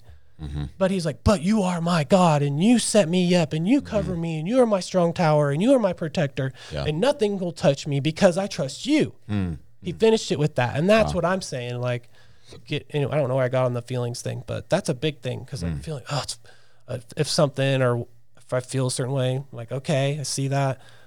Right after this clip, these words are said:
Speaker 2: being aware of it, and then what is having that promise that'll fulfill that need. But anyways, yeah, that's, so the gardens and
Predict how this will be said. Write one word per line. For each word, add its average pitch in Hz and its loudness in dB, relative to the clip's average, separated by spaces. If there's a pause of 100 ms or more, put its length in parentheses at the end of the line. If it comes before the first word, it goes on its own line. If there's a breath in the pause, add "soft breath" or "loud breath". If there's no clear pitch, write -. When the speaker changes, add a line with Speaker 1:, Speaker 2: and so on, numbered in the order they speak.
(160 soft breath)
Speaker 2:
being 156 0
aware 156 4
of 147 4
it, 156 2
and 147 0
then 139 0
what 160 2
is 135 -2 (280)
having 151 0
that 135 -2
promise 139 -2 (440 soft breath)
that'll 120 2 (600)
fulfill 135 2
that 117 -2 (120)
need. 123 -6
But 113 -6
anyways, 123 2
yeah, 156 2
that's, 165 -2
so 180 4
the 151 0
gardens 160 4
and 120 -4